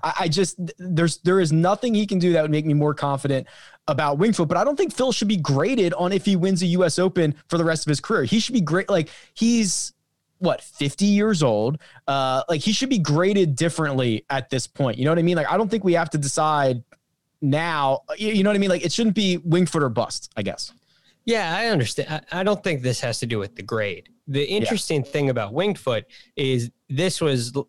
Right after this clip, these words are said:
Speaker 2: probably his closest call in the U S Open. There have been some, some, um,
Speaker 1: Of course.
Speaker 2: heartfelt defeats, right?
Speaker 1: Right.
Speaker 2: But the New York area has been great to him. And it, the thing about this w-, U S Open at Winged Foot is there's, there's a lot of storylines, and the story lines up.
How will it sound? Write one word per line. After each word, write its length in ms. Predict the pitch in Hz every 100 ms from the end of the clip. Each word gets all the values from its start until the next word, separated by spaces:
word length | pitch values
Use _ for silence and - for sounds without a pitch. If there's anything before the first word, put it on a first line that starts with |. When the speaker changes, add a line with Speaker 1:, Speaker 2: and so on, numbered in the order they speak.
| _ -
Speaker 2:
probably 460 | 170 170 151 143
his 180 | 123 110
closest 500 | - 131 127 107 -
call 420 | - 117 92 - _ _ _ _
in 140 | 143 123
the 80 | 117
U 180 | 117
S 180 | 101 95
Open. 320 | 123 117 90
There 160 | 98 127
have 120 | 127
been 220 | 143 143
some, 340 | 131 135 123 120
some, 440 | - 139 127 120 - -
um, 380 | 113 107 101 - _ _ _
Speaker 1:
Of 80 | -
course. 260 | - 131 120
Speaker 2:
heartfelt 340 | - 110 -
defeats, 640 | 110 - 123 98 - - -
right? 140 | 107
Speaker 1:
Right. 120 | 101
Speaker 2:
But 80 | 117
the 60 | 143
New 160 | 165
York 280 | 175 175 147
area 320 | 147 147 143
has 160 | 123 120
been 180 | 123 113
great 340 | 120 120 120
to 60 | 127
him. 240 | 113 101
And 200 | 120 135 - -
it, 240 | 196 185 156
the 120 | 170
thing 240 | - 240
about 280 | 214 185 131
this 280 | 165 165 - -
w-, 220 | 151 135 -
U 180 | 147 147
S 140 | 135 139
Open 220 | 123 117
at 100 | 107
Winged 220 | 156 214
Foot 120 | 160
is 120 | 131 113
there's, 280 | 113 107 -
there's 200 | 127 123
a 60 | 120
lot 160 | 127
of 60 | 113
storylines, 760 | - 110 107 101 78 98 - -
and 220 | 131 123
the 60 | 120
story 460 | - 160 156 143
lines 380 | 127 120 113 113
up. 220 | 120 107